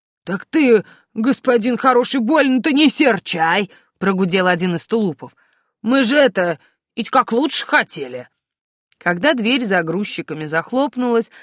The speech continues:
барон легко соскочил с постели и принялся одеваться. Я стеснительно отвернулась к стенке, не желая смущать его, и потому речь мужа выслушала спиной.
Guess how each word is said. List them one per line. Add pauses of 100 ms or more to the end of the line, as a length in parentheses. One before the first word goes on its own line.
(140)
барон
легко
соскочил
с
постели
и
принялся
одеваться. (520)
Я
стеснительно
отвернулась
к
стенке,
не
желая
смущать
его, (320)
и
потому
речь
мужа
выслушала
спиной.